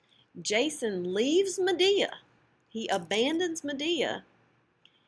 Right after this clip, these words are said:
and plans to marry King Creon's daughter.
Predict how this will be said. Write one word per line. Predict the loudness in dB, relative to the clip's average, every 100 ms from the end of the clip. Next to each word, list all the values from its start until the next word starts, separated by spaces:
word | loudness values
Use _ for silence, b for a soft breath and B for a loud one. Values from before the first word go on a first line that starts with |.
| b 0
and | 0
plans | -2 0 2 2 0 -2
to | -2
marry | 0 2 2 0
King | -2 -4 -4 -2 -6
Creon's | -6 -6 -2 -2 -2 -4 -8
daughter. | -6 -6 -6 -10 -16